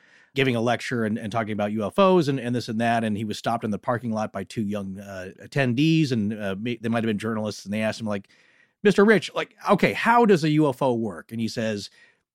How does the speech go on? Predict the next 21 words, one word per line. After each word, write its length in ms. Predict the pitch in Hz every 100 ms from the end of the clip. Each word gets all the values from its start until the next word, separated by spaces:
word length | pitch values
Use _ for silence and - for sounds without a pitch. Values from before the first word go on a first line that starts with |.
| _ _ _ -
"Do 100 | 147
you 140 | 190
know 140 | 220
what 160 | 214 196
E 140 | 180 185
S 160 | 151
P 300 | - - 147
is?" 180 | 92 -
And 60 | 113
they 20 |
go, 80 | 113
"Yeah." 260 | 135 120 123
He 40 |
said, 220 | 123 113 - -
"That's 240 | 139 107
how 80 | 117
they 100 | 98
fly." 440 | 90 98 73 - _ _ _ _ _ _
That's 320 | 170 165 180
been 200 | - 185
my 300 | 165 175 175